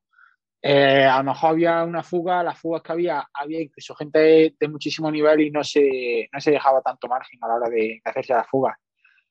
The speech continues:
Pero al final es que es lo normal, es, es a lo que tiende una gran vuelta y, y es, es la manera que tienen de, de dejar un poquito más de calma en la parte de atrás de, del pelotón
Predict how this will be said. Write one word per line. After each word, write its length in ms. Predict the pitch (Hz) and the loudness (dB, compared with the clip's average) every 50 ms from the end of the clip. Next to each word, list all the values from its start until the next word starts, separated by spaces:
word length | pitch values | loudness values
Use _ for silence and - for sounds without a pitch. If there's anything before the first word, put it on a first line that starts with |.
| _ _ - | _ _ 0
Pero 420 | - 160 151 151 151 143 143 139 | 2 4 6 6 6 4 4 4
al 120 | 135 135 135 | 2 2 0
final 180 | 139 151 156 | -4 -4 -4
es 80 | 160 156 | -4 -2
que 80 | - | -2
es 80 | 175 165 | -4 -4
lo 80 | 165 151 | -4 -4
normal, 600 | 135 123 120 131 139 135 131 131 131 135 135 139 | -6 -10 -8 -6 -6 -4 -4 -4 -4 -6 -6 -8
es, 80 | 139 - | -10 -8
es 40 | |
a 100 | 135 139 143 | -8 -6 -6
lo 80 | 147 | -6
que 80 | 135 143 | -8 -8
tiende 260 | 135 151 156 156 151 | -8 -8 -8 -6 -6
una 180 | 147 143 143 139 | -6 -4 -4 -4
gran 200 | 135 139 139 135 | -2 -2 -2 0
vuelta 480 | 147 160 160 156 - 180 185 185 - _ _ _ _ _ _ _ _ _ - | 0 0 0 0 -2 -4 -4 -4 -6 _ _ _ _ _ _ _ _ _ -12
y, 720 | - 151 151 151 143 139 135 131 131 127 127 127 123 117 _ | -8 -6 -4 -4 -4 -4 -4 -4 -4 -6 -6 -8 -8 -10 _
y 180 | - 139 139 143 | -6 0 2 4
es, 280 | 147 151 151 160 160 - | 4 4 4 4 2 0
es 80 | 156 | 0
la 100 | 156 160 | -2 -2
manera 280 | 160 151 147 151 156 147 | -2 -4 -6 -6 -6 -6
que 100 | 127 123 | -6 -6
tienen 280 | 123 139 139 143 151 147 | -6 -6 -8 -6 -6 -4
de, 320 | 147 139 135 135 131 127 | -4 -4 -4 -6 -6 -8
de 120 | 127 131 127 | -8 -8 -10
dejar 180 | 127 - - | -8 -8 -10
un 40 | 143 | -6
poquito 220 | 139 143 147 143 147 | -4 -4 -4 -4 -4
más 140 | 147 147 | -4 -2
de 100 | 147 143 | -2 -2
calma 280 | - 147 151 151 147 139 | -2 -2 -4 -4 -4 -6
en 40 | 131 | -6
la 80 | 127 | -4
parte 220 | 113 139 131 - 139 | -4 -4 -4 -4 -4
de 40 | 131 | -4
atrás 220 | 135 143 139 131 | -4 -6 -8 -6
de, 300 | 139 135 135 135 135 135 | -6 -8 -8 -8 -8 -8
del 140 | 139 135 131 | -8 -8 -6
pelotón 480 | - 143 135 135 131 156 160 165 170 | -6 -8 -6 -4 -4 -4 -4 -4 -6